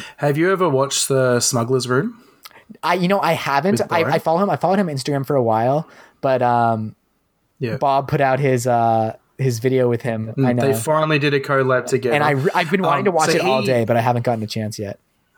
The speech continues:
Speaker 1: Yeah, so he, he makes, um, what he calls greeblies, which is, like, the little knobs and all that sort of stuff on, like, a panel from Star Wars, for instance. And it's literally made up of, like, old camera parts,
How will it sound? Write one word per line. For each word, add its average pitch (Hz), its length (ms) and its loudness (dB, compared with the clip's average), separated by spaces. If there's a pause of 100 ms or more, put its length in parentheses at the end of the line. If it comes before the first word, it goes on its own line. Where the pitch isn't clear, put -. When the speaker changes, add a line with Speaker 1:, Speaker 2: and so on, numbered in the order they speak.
(1120)
Speaker 1:
Yeah, 147 220 0
so 143 220 0
he, 165 160 2
he 151 240 0
makes, 156 380 0
um, 120 360 0
what 127 160 0
he 123 60 2
calls 120 260 0
greeblies, 110 720 0
which - 180 -4
is, 110 200 -2
like, 104 240 -2
the 110 100 -4
little 107 380 -2 (140)
knobs 110 520 0
and 104 280 -4 (140)
all 113 160 -2
that 104 120 -2
sort 107 120 -4
of 104 80 -2
stuff 104 360 0
on, 101 100 -4
like, 104 140 -8
a 101 60 -8
panel 101 340 -4
from 107 180 -6
Star 92 260 2
Wars, 87 220 -2
for 101 120 -4
instance. - 340 -8 (540)
And 147 120 4
it's 143 180 2
literally 160 380 2
made 139 240 2
up 123 160 0
of, 123 160 0
like, 110 260 -2 (400)
old 160 260 0
camera 127 280 0
parts, 107 500 -2